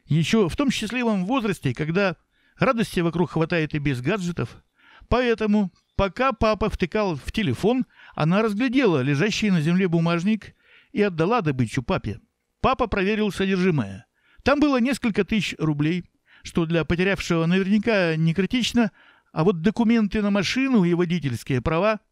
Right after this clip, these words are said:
это, согласитесь, довольно длительная и сильная головная боль, а также потеря способности передвигаться. Взрослый дядя не мог этого не понимать. Хотя, может быть, и мог. Ведь хватало же ему ума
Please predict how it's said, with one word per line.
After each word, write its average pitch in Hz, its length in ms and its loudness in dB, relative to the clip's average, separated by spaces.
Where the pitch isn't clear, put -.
это, 160 260 0
согласитесь, 185 580 -2
довольно 208 360 0
длительная 214 640 0
и 196 200 -4
сильная 151 520 0
головная 156 540 0
боль, 151 280 0
а 139 120 -2
также 185 300 0
потеря 175 400 -2
способности 165 760 -4
передвигаться. 180 720 -4
Взрослый 247 440 0
дядя 247 400 2
не 214 140 6
мог 226 220 2
этого 247 320 2
не 220 160 4
понимать. 214 640 0
Хотя, 180 420 -4
может 180 320 0
быть, 165 160 -6
и 208 40 0
мог. 214 360 0
Ведь 139 300 -2
хватало 196 480 2
же 156 260 2
ему 156 380 2
ума 208 340 2